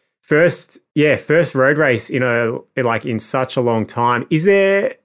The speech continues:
and, and having not really, like, obviously, as you said, like, the Tan back in June or whenever that was, um, having not raced in, in such a long time,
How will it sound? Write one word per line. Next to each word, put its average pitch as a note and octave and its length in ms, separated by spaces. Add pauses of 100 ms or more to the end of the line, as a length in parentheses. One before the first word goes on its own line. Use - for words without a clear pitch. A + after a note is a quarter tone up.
(140)
and, E3 160
and D#3+ 120
having D#3 240
not D#3+ 160
really, C#3 300
like, C3 220
obviously, C3+ 300
as A#2+ 140
you A2+ 60
said, A2+ 220
like, A2 160
the A2 80
Tan A#2 380
back A2+ 240
in A2 140
June A2 320
or A2 200
whenever G#2+ 260
that G#2+ 180
was, G#2+ 360
um, A2 440 (800)
having D3+ 220
not C#3 220
raced A#2 340
in, B2+ 300
in A2 200
such C3+ 280
a B2 40
long A2+ 180
time, A#2 280